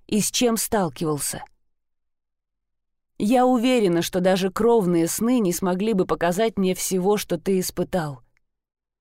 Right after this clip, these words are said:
Её глаза впились в меня, читая в моём взгляде то, что я не хотел показывать.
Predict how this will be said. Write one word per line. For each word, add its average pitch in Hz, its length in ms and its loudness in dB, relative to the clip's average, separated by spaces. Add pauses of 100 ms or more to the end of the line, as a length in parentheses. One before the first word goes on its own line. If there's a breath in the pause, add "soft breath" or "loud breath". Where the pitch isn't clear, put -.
(480)
Её 208 300 4
глаза 226 460 2
впились 233 580 -2
в 247 40 2
меня, 254 500 2
читая 220 500 0
в 185 60 -4
моём 196 340 2
взгляде 185 540 0 (160)
то, 247 140 2
что - 240 -4
я 190 240 0
не 180 160 0
хотел 196 520 -4
показывать. 151 760 -6